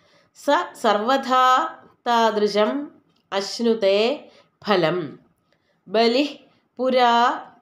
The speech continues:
അബധ്യത യേന ദാനവ സ ലോകനാഥ അപി തത് ആപബന്ധനം." ചെറിയ ചെറിയ വാക്കുകളാണ്. എന്താണ് ഇവിടെ പറയണതെന്നാണെങ്കിൽ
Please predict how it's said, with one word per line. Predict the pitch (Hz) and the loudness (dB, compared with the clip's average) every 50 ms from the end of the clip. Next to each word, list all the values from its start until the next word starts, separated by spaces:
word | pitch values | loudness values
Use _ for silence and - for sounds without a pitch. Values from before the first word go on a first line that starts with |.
| _ _ _ _ | _ _ _ _
അബധ്യത | 196 208 214 208 233 247 233 - 165 180 220 240 233 240 240 277 381 - - - - _ _ _ _ _ _ _ _ 196 | 0 0 2 2 0 0 -2 -6 -6 -2 -2 -2 0 0 0 0 -2 -6 -16 -20 -20 _ _ _ _ _ _ _ _ -8
യേന | 196 214 214 214 202 185 170 170 170 180 226 294 - - - _ _ _ _ | -4 0 0 2 2 2 2 2 2 0 0 -2 -4 -14 -20 _ _ _ _
ദാനവ | 147 156 175 180 175 170 165 160 160 156 156 156 185 220 247 - - - - _ _ _ _ _ _ _ _ _ _ | -8 -2 0 2 2 2 2 0 -2 -2 0 0 0 0 0 -4 -12 -20 -20 _ _ _ _ _ _ _ _ _ _
സ | - - - 285 302 349 359 - - - _ _ _ _ | -18 -6 -2 -2 -2 -2 -4 -8 -16 -20 _ _ _ _
ലോകനാഥ | 180 180 180 185 214 233 240 285 311 320 269 262 247 226 226 - 233 277 294 294 - - - _ - | -2 0 2 2 2 2 2 0 2 2 2 2 2 0 0 -2 -2 -2 -2 -2 -8 -16 -14 _ -4
അപി | 196 180 156 151 151 170 185 190 190 190 - _ _ _ _ _ _ _ _ _ _ _ _ _ _ _ _ _ _ - | -4 -4 -4 -6 -6 -6 -6 -8 -10 -16 -20 _ _ _ _ _ _ _ _ _ _ _ _ _ _ _ _ _ _ -2
തത് | 202 190 185 180 185 226 294 - - - _ _ _ - | -2 -2 0 0 0 -2 -2 -6 -10 -20 _ _ _ -2
ആപബന്ധനം." | 180 185 185 190 190 196 196 196 233 254 320 - - - _ - 165 175 190 185 175 165 147 143 147 139 139 143 147 151 120 123 - - _ _ _ _ _ _ | 0 2 2 2 2 2 2 2 0 0 0 -4 -10 -20 _ -6 -2 0 0 0 0 -4 -8 -6 -8 -6 -6 -6 -8 -8 -10 -14 -18 -20 _ _ _ _ _ _
ചെറിയ | - 196 190 | -14 -14 -8
ചെറിയ | 185 214 214 226 240 | -6 -4 -2 -2 -2
വാക്കുകളാണ്. | 254 269 240 208 208 - 196 180 180 180 180 175 156 151 151 151 - - _ _ _ _ _ - - - - - _ | -2 -2 -4 -4 -4 -6 -6 -6 -4 -4 -4 -4 -4 -6 -12 -14 -16 -20 _ _ _ _ _ -20 -20 -20 -20 -16 _
എന്താണ് | 180 190 202 202 240 262 247 247 | -6 -6 -2 0 0 2 2 2
ഇവിടെ | 247 247 247 254 | 2 2 2 2
പറയണതെന്നാണെങ്കിൽ | 240 254 226 214 214 220 226 240 226 220 214 202 196 196 185 185 170 160 170 185 226 269 | 2 2 2 2 2 2 2 2 2 0 0 0 0 0 -2 -4 -4 -2 -2 -2 -2 -2